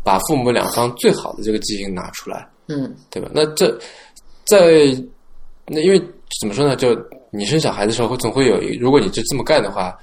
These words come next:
Speaker 1: 会有一个顾虑是说，那这样小孩还是不是我的，对吧？
Speaker 2: 对，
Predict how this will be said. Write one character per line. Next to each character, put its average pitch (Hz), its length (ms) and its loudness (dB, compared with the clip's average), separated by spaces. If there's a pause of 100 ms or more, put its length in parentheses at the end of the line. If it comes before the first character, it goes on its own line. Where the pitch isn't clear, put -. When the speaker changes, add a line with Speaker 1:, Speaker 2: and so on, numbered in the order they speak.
(100)
Speaker 1:
会 - 180 -2
有 104 80 4
一 90 120 -2
个 120 120 2
顾 131 220 -2
虑 107 120 -4
是 113 140 -6
说， 120 360 2 (520)
那 120 220 0
这 143 120 2
样 127 120 2
小 - 120 -8
孩 98 140 -6
还 113 100 -4
是 165 120 2
不 190 60 2
是 202 80 2
我 127 220 2
的， - 160 -14 (220)
对 110 100 0
吧？ 98 240 -2 (220)
Speaker 2:
对， 156 100 0